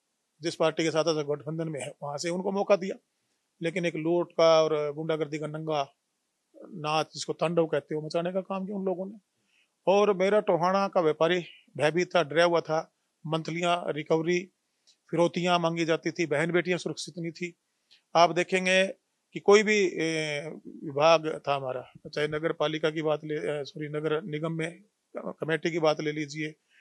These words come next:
तहसील थानों की बात ले लीजिए, जहाँ से पैसा रिकवरी के लिए साढ़े तीन सौ, चार सौ आदमियों का एक गिरोह वहाँ काम करता था। जनता ने बदलाव किया, हमें विधायक बनाया, हम डेवलपमेंट की सोच को लेकर आए थे। आज टोहाना की अगर मैं बात करूँ,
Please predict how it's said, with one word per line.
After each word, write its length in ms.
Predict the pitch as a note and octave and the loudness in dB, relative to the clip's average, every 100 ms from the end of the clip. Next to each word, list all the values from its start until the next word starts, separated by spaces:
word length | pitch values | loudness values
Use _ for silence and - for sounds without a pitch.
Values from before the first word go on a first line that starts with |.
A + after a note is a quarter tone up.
| _ - | _ -6
तहसील 240 | D3+ D#3+ | -4 -2
थानों 260 | C#3+ D#3 D#3+ | -2 -4 -4
की 100 | D#3+ | -2
बात 220 | D3+ D3+ | 0 0
ले 120 | D3+ | -6
लीजिए, 220 | D#3 D#3+ | -8 -10
जहाँ 340 | C#3 D3+ F3 A3+ | -8 -4 2 2
से 120 | A#3 | 2
पैसा 280 | G3 F3 F3+ | 2 2 2
रिकवरी 380 | D#3+ D#3+ D#3 D#3+ | -2 -4 -6 -6
के 80 | |
लिए 140 | D3+ D#3 | -6 -8
साढ़े 280 | D#3 D#3 D#3 | -6 -6 -6
तीन 140 | D#3 | -10
सौ, 80 | D#3 | -6
चार 160 | D3+ | -6
सौ 280 | D3 E3 D3 _ _ _ F3 | -6 -8 -8 _ _ _ 0
आदमियों 300 | D#3 E3 D#3 | 2 0 -2
का 60 | |
एक 80 | D3+ | -2
गिरोह 340 | C3+ E3 C#3+ - _ _ _ _ - | 2 2 2 -2 _ _ _ _ -10
वहाँ 180 | C#3 C#3 | -8 -2
काम 220 | D3 D#3 | -2 0
करता 300 | D3+ - E3 | -4 -2 -2
था। 140 | F3 E3+ _ _ _ _ _ | -4 -16 _ _ _ _ _
जनता 220 | E3 D#3 D3+ | -8 -4 -4
ने 120 | D3+ | -2
बदलाव 360 | C#3 C#3 D3+ | -4 -2 -2
किया, 220 | D#3 E3 D#3 | -2 -2 -2
हमें 260 | C#3 D3 | -4 -6
विधायक 340 | C#3 B2+ C3+ C#3 | -6 -4 -6 -8
बनाया, 320 | C#3 C#3 D3 _ _ _ _ F#3+ | -8 -8 -10 _ _ _ _ -6
हम 100 | G3+ | 2
डेवलपमेंट 380 | F#3 F3+ E3+ D3+ | 4 4 0 -4
की 100 | D3 | -8
सोच 220 | C#3+ - | -8 -10
को 100 | C3 | -14
लेकर 240 | B2+ - | -14 -14
आए 80 | A#2+ | -18
थे। 240 | - - _ _ _ _ _ E3 | -20 -20 _ _ _ _ _ 6
आज 220 | F#3+ F#3 | 6 6
टोहाना 320 | E3+ D#3 F#3 | -4 0 2
की 80 | G#3+ | 4
अगर 120 | G#3 | 2
मैं 120 | F#3 C#3 | 2 0
बात 200 | C#3 - | 0 -2
करूँ, 240 | B2+ | -12